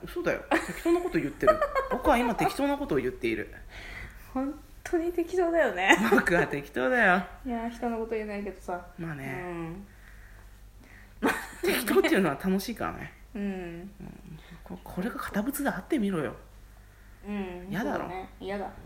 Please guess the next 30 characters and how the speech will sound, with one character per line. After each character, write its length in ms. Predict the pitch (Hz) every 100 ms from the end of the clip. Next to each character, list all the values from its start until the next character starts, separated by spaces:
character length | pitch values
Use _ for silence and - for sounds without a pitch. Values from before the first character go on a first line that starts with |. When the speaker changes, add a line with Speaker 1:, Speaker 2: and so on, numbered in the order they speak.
| -
Speaker 1:
や 100 | 151
だ 100 | 165
わ。 200 | - - -
Speaker 2:
う 20 |
ん。 300 | 180 180 170 - - -
Speaker 1:
自 120 | 139
分 180 | 160 220
で 80 | 240
も 140 | 170
嫌 160 | 135 131
だ 80 |
わ。 140 | 95 - - - - - - - - -
Speaker 2:
そ 140 | -
う 40 |
だ 60 | -
ろ。 60 | -
Speaker 1:
堅 220 | 170 208
物 300 | 202 190 196
に 120 | 185
さ、 340 | - 160 123 - - -
Speaker 2:
う 40 |
ん。 300 | 196 185 185
Speaker 1:
言 100 | 170
っ 40 | 135
て 140 | 147
み 120 | 139
る 60 | 92
よ。 200 | 180 277 - -
Speaker 2:
う 60 |
ん。 280 | 185 175 180